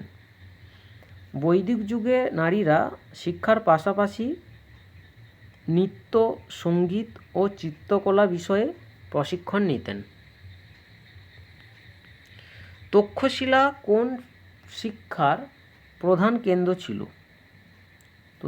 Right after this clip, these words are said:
তক্ষশিলা হচ্ছে চিকিৎসা শাস্ত্রের, মানে চিকিৎসা স্বাস্থ্য শিক্ষার প্রধান কেন্দ্র ছিল। চিকিৎসা স্বাস্থ্য শিক্ষার প্রধান কেন্দ্র ছিল।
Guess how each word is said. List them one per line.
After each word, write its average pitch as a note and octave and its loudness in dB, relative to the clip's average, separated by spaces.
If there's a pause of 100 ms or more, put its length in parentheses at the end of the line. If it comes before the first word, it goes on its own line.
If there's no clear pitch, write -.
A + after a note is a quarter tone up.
(120)
তক্ষশিলা B3+ 0
হচ্ছে A3+ -2 (220)
চিকিৎসা A#3+ -2 (100)
শাস্ত্রের, G#3 0 (580)
মানে E3 -2
চিকিৎসা A#3+ 0
স্বাস্থ্য A#3+ -2
শিক্ষার C4+ 0 (420)
প্রধান F3+ 2
কেন্দ্র D#3 -2 (100)
ছিল। A2+ -14 (1300)
চিকিৎসা G3+ -6
স্বাস্থ্য G3+ -4
শিক্ষার - -6 (440)
প্রধান E3 2
কেন্দ্র C#3 -2 (100)
ছিল। G2 -14